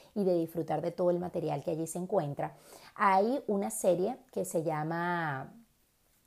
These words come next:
eh, Evolución de Bruce Lipton y en esta serie el capítulo cuatro habla de la energía. Y Bruce Lipton explica allí que la energía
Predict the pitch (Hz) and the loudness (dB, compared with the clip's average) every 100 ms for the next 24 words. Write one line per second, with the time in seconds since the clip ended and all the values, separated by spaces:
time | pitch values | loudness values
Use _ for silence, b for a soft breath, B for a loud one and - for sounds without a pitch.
0 | _ 185 170 156 180 175 175 175 - 233 | _ 2 4 2 2 2 2 0 0 0
1 | 160 160 202 180 175 156 170 160 202 190 | 0 -2 -2 0 0 0 -4 -2 -2 -2
2 | - 160 180 214 B B B - 262 254 | -2 -6 -6 -10 B B B 0 2 2
3 | 254 190 170 170 240 - 185 175 185 190 | 2 2 2 -2 -6 0 2 2 2 0
4 | 160 156 - 202 196 196 175 151 - 160 | -2 -6 -4 -4 -4 2 4 4 0 -4
5 | - 180 160 156 156 165 160 208 170 147 | -2 -2 0 0 0 0 -2 -2 -4 -4
6 | 143 151 - 311 294 - B B B - | -4 -8 -2 0 0 -4 B B B -4
7 | 185 170 165 190 180 180 190 208 - 170 | -2 0 -2 -2 -2 0 -2 -2 -6 -4
8 | 147 175 180 170 160 147 175 165 143 139 | -2 -2 -2 0 -2 -2 -6 -6 -6 -8
9 | - 156 151 185 | -4 -2 0 -2